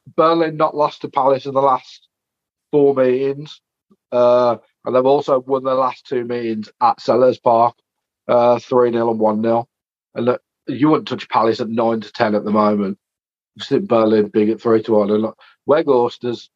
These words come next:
has come in and done, done brilliant. As I know he's a bit of a controversial figure over in Germany, wasn't he? 'Cause he, uh, didn't t-, didn't agree with vaccines, did he? Or, uh,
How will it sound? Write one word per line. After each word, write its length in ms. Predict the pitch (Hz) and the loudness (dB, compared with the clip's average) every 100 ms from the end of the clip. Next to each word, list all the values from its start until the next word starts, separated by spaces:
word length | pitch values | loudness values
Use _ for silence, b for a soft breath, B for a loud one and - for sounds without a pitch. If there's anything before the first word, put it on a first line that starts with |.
| _ | _
has 120 | 110 | -8
come 200 | - 117 | -2 0
in 60 | 113 | 2
and 140 | 107 | 2
done, 320 | 110 104 101 - - | 2 2 -2 -4 -4
done 120 | 104 | -2
brilliant. 340 | 110 117 123 | 2 4 4
As 220 | 117 120 | 2 2
I 140 | 131 123 | 2 2
know 200 | 135 131 | 2 2
he's 160 | 113 | 0
a 320 | 117 117 110 104 _ _ - | 0 0 -2 -6 _ _ -6
bit 80 | |
of 80 | 113 | -4
a 60 | 113 | -2
controversial 720 | 143 127 113 123 120 113 120 | -2 -2 -2 0 0 0 -8
figure 360 | - 117 110 120 | -6 -2 2 2
over 220 | 123 123 | 2 0
in 100 | 117 | -2
Germany, 380 | 110 104 101 107 | 0 0 0 -2
wasn't 380 | 107 107 117 | -4 -2 -2
he? 100 | 113 - b b _ - | -2 -4 b b _ -12
'Cause 140 | 110 | -4
he, 240 | 117 110 | 0 2
uh, 440 | 110 110 110 110 104 - _ _ 117 | 2 2 2 0 -2 -6 _ _ -8
didn't 340 | 117 113 113 - _ _ - | -6 -4 -8 -14 _ _ -4
t-, 300 | 127 - 120 | -2 -2 -6
didn't 180 | 135 127 | -2 -2
agree 300 | 117 123 120 | 2 2 4
with 160 | 110 | 2
vaccines, 560 | 110 104 - 117 113 104 | 0 -2 -2 -2 -2 -2
did 160 | 107 | -2
he? 160 | 104 107 | -2 -2
Or, 320 | 107 107 104 | -2 -2 0
uh, 180 | 101 104 | -2 -4